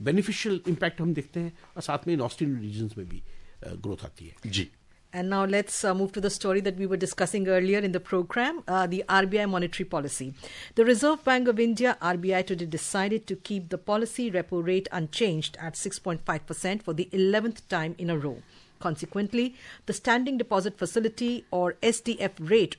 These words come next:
Speaker 3: remains at six point two five percent, and the marginal standing facility, or the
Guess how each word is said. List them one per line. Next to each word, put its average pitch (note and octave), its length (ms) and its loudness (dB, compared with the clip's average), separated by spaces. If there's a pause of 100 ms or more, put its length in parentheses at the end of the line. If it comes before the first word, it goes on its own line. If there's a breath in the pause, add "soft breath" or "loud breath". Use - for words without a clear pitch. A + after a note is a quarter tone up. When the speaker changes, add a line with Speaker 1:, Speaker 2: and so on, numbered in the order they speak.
(140)
Speaker 3:
remains F#3+ 420 2 (100)
at - 180 -10
six - 240 -10
point E3 240 -2
two D3+ 80 -6 (100)
five F3+ 240 -2
percent, A#3 340 -2 (400 soft breath)
and G#3+ 220 2
the G3+ 60 2 (100)
marginal D4 420 0 (220)
standing A3 400 -2
facility, A3+ 440 0
or G3 120 -2
the A3 60 -10